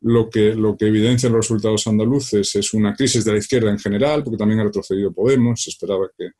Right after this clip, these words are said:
si retrocedía el pesoe, en cambio podía subir Podemos, etcétera. No, han retrocedido seriamente los dos partidos de izquierda. Luego podemos estar ante un giro a la derecha, eh, general, ¿no? Que posiblemente va a continuar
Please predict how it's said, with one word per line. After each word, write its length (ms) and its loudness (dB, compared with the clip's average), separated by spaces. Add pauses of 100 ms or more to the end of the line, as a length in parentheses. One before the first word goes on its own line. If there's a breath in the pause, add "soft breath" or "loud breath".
(140)
si 240 -6
retrocedía 480 -2
el 80 -2
pesoe, 400 -2
en 100 -6
cambio 280 -4
podía 160 -4
subir 260 -6
Podemos, 480 0
etcétera. 260 -6
No, 220 -2
han 100 -4
retrocedido 600 -2
seriamente 800 -2
los 120 2
dos 160 0
partidos 340 -4
de 60 -8
izquierda. 500 -2 (280 soft breath)
Luego 200 -6
podemos 460 0
estar 260 -2
ante 300 -2
un 140 -4
giro 320 -2
a 60 0
la 100 -2
derecha, 600 -2 (400)
eh, 460 -10 (100)
general, 520 0
¿no? 260 -2 (380 loud breath)
Que 160 -4
posiblemente 600 -2
va 120 2
a 40 -4
continuar 580 -4